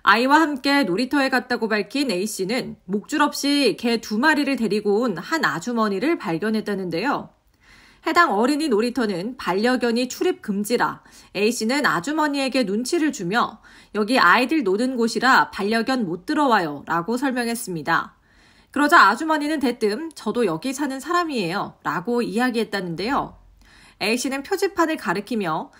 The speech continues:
"좀 읽어보시고 개 목줄 안 하면 아이들이 무서워합니다"라고 설명했습니다.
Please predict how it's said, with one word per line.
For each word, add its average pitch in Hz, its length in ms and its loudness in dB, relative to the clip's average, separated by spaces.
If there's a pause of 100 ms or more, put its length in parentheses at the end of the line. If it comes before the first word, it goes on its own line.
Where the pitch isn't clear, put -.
(140)
"좀 294 200 0
읽어보시고 262 920 2
개 233 160 -2
목줄 180 360 -2
안 175 160 4
하면 214 300 0
아이들이 208 440 -2
무서워합니다"라고 208 1200 0
설명했습니다. 254 1000 -4